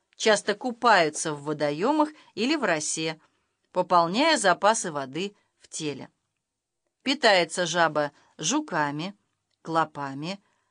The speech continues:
гусеницами, муравьями. Летающих насекомых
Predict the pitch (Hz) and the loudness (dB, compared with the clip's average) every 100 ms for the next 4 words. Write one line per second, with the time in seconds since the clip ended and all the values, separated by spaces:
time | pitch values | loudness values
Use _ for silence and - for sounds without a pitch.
0 | _ - 170 226 180 208 226 233 277 277 | _ -16 -6 -4 -2 -2 -2 -2 -2 0
1 | 294 302 _ _ _ 185 302 302 156 135 | -4 -8 _ _ _ -2 2 2 0 -8
2 | 135 135 131 _ _ _ _ _ _ _ | -10 -10 -14 _ _ _ _ _ _ _
3 | _ - 240 247 226 208 185 - 185 180 | _ -2 0 2 4 4 4 -2 -6 -6
4 | 180 160 240 285 180 | -6 -6 -2 0 0